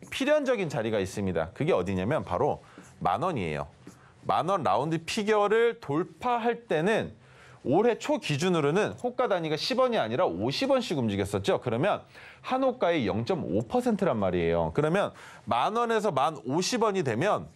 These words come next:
이미 만 원에서 매수한 사람들이 벌써 수익금이 영점이사 퍼센트 이상 나는 그런 아주 매력적인 자리였었다는 겁니다. 하지만 지금은, 지금은 구천 원대와 마찬가지로 십 원씩 상승을 하죠.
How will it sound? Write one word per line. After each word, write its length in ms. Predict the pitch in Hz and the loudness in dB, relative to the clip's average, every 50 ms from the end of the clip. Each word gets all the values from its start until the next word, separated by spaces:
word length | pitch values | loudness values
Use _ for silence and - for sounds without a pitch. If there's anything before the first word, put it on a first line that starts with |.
| - - - - | -20 -20 -16 -6
이미 300 | 113 131 175 214 247 233 | -2 0 2 2 2 2
만 240 | 151 104 104 120 147 | 2 0 0 0 0
원에서 240 | 170 180 170 165 | -2 -2 -2 -2
매수한 360 | 127 104 104 107 - 160 147 147 | -2 -2 -2 -2 0 -2 -2 0
사람들이 600 | 165 190 180 165 143 120 120 165 226 247 240 - - - - - - | 0 -2 0 0 0 0 0 2 0 0 -2 -6 -16 -20 -20 -8 -2
벌써 240 | 117 110 104 - 131 | -2 -2 0 -2 -4
수익금이 500 | 127 - 247 240 233 - 180 160 156 113 | -2 -2 -2 -2 0 -2 -2 0 0 0
영점이사 720 | 95 104 120 123 - 180 151 101 101 113 139 139 220 208 | 0 0 0 0 0 -2 -2 -2 -2 -4 -2 -2 -2 -2
퍼센트 380 | - 202 185 175 175 156 - 113 | -2 -2 -2 -2 -2 -2 -2 -4
이상 240 | 110 - 143 107 | -2 -2 -2 0
나는 480 | 90 80 85 87 95 139 220 285 277 262 - - - - - | 2 2 2 2 2 2 2 0 0 -4 -12 -20 -20 -20 -14
그런 300 | - - 127 156 190 175 - | -8 -4 -2 -2 -2 -2 -2
아주 260 | - 110 117 127 139 | -4 -2 -2 -2 -4
매력적인 720 | 92 80 90 95 107 156 202 214 - - 202 180 175 170 | -2 0 0 2 2 2 2 2 0 -2 0 0 0 -2
자리였었다는 760 | 151 - 113 101 110 135 139 120 123 - - 113 104 95 92 | -2 -2 -2 0 0 0 0 0 -2 -2 0 0 0 0 0
겁니다. 300 | 87 85 82 82 78 82 | 0 0 0 0 0 0
하지만 380 | 82 165 175 165 165 160 143 - | 0 0 -2 0 0 -2 -2 -2
지금은, 680 | - - - - 175 247 240 165 107 107 113 90 69 - _ - - - - - | -4 -4 -2 0 2 2 2 2 0 -2 -2 -4 -6 -10 _ -20 -20 -20 -20 -20
지금은 640 | - - - - 160 151 143 123 147 156 110 78 - - - - - - - - - - - | -12 -4 -2 -2 0 0 0 0 2 0 -2 -4 -6 -14 -20 -20 -20 -20 -20 -20 -20 -20 -10
구천 380 | - - 147 147 - 220 202 | -6 -6 -4 -2 0 0 0
원대와 320 | 190 180 170 170 160 151 143 | 0 0 0 2 2 4 4
마찬가지로 560 | 107 - - - 127 117 107 98 90 98 - | 4 2 0 0 -2 0 0 2 2 0 0
십 280 | - - - - 254 240 | 0 -2 0 0 2 2
원씩 300 | 262 262 247 - 196 151 | 2 0 0 -4 -6 -4
상승을 380 | - 160 135 123 127 113 101 | -4 -4 -2 -2 -2 0 0
하죠. 460 | 90 87 78 87 90 101 98 78 76 | 0 0 2 2 2 2 2 0 -4